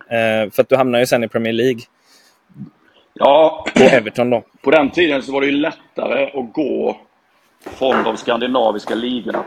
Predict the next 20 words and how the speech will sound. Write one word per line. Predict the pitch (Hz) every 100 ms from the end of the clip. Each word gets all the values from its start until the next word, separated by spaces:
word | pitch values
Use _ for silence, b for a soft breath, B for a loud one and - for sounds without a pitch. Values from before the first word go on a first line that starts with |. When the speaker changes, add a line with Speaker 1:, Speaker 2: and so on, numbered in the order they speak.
| -
Speaker 2:
till | 107
de | 107 101
stora | - - 127 113 -
ligorna, | 135 113 107
skulle | - 117
jag |
säga. | - - 135 -
Framförallt | 131 120 131 123
i | 123
Nor-, | 131 110 113
Norge, | 131 131 135 117 117
Speaker 1:
Mm. | 131
Speaker 2:
England | 110 104 117
var | 127 117
ju |
en | 110
connection. | - 120 98 - -
De | 107
hade | 110
ju, | 113